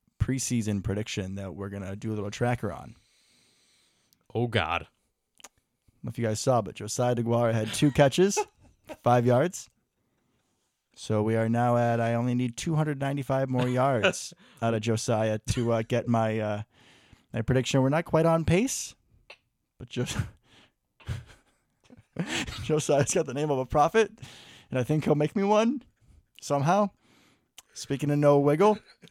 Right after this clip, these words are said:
Speaker 1: <laughs> absolutely none. The day that he makes a tackle miss, I will, I'll buy a lottery <laughs> ticket. I'm so sorry 'cause Luke has lost his mind. You should also know <laughs> that, uh,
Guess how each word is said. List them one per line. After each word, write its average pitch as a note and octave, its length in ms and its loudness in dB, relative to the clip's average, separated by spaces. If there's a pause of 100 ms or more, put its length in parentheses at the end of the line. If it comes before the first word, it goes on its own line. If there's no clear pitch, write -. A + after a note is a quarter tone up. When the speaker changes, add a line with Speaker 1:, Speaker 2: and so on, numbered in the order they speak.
(100)
Speaker 1:
<laughs> - 440 -12
absolutely C3 520 -2
none. E3+ 360 2 (760)
The B2 80 -8
day C3 160 -2
that C#3 140 0
he C#3 80 0
makes C#3 280 -2
a B2 40 -10
tackle D3 340 2
miss, C#3+ 380 -2
I A#2+ 160 -2
will, B2 380 -4
I'll G#2+ 120 -6
buy A#2+ 260 0
a C3+ 80 2
lottery D#3+ 340 2
<laughs> - 20 0
ticket. - 500 -2 (1800)
I'm D3+ 120 -10
so C#3+ 200 0
sorry C#3+ 320 2
'cause C#3 160 -6
Luke C3+ 160 -2
has C3 140 -2
lost B2 240 0
his A#2 120 -8
mind. B2+ 260 0
You C3+ 60 -2
should C3+ 180 -2
also C3 300 6
know G#2+ 380 2
<laughs> G#2 100 -12
that, G#2+ 280 -2
uh, F#2 240 -6